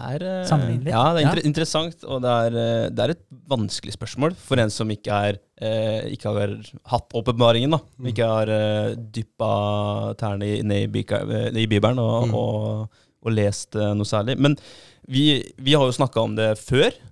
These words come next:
Speaker 1: eh, for lenge siden, eh, og for, eh, bare noen uker siden, eh, litt sånn vagt. Og det, jeg kan jo prøve, jeg har prøvd å, å tenke litt mer på det siden den gang.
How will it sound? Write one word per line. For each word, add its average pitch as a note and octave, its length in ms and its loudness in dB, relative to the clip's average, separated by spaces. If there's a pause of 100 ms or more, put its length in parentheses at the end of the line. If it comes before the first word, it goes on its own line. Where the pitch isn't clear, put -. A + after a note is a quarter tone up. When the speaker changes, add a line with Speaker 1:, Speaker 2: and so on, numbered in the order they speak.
Speaker 1:
eh, B2 800 2 (360)
for - 180 -4
lenge A2+ 200 4
siden, A2 380 -2
eh, A#2 680 -2
og A2 260 2
for, A2 220 0
eh, G#2 420 0
bare G#2+ 220 0
noen G#2+ 160 -2
uker G#2 140 -8
siden, A#2+ 280 -4 (180)
eh, A#2 400 -4
litt A2 160 -6
sånn A2 200 -4
vagt. A2+ 380 2 (520)
Og C#3 300 2 (680)
det, B2+ 340 2
jeg C#3 100 4
kan D3 100 2
jo C#3 120 0
prøve, C3+ 220 0
jeg B2 60 2
har C#3 100 4
prøvd G#2 320 -2
å, B2 360 4
å A2+ 680 2 (640)
tenke A#2+ 260 0
litt A2 100 0
mer G#2+ 240 4
på - 160 -8
det G#2 120 -2
siden G#2+ 200 -4
den G2 100 0
gang. A#2+ 180 -2